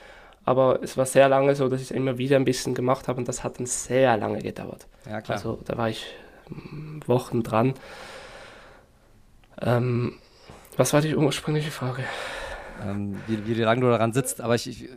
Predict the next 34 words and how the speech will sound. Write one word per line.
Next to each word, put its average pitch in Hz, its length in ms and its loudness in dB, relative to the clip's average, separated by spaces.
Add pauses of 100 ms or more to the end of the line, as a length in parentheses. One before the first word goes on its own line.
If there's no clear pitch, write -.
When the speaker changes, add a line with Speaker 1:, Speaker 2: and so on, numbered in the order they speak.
(300)
Speaker 2:
ne, 131 200 -4
du 117 160 -8
Speaker 1:
Ah. 135 140 6
Speaker 2:
hast 120 140 2
ja 120 220 4
im 113 260 -8
Endeffekt 117 320 -2
jetzt 113 140 -2
schon, 113 280 -2 (680)
schon 113 320 -2
auch 110 260 -4 (140)
gut 135 320 -4
beantwortet. 131 680 2 (480)
Ich - 200 -14
glaube 123 520 2
aber 120 240 2
auch, 120 160 2
das - 280 -6
sieht 123 320 -6
man 107 140 0
am 117 120 -4
Endresultat, 110 760 -2
wenn 107 100 0
man 107 160 2
so, 104 280 0 (120)
du 107 120 -2
hast 110 140 -4
gesagt 110 240 -4
pingelig, 143 480 2 (420)
ich - 140 -16
würde 120 140 0
sagen 117 240 4
gründlich 127 420 2 (880)
ist. - 280 -10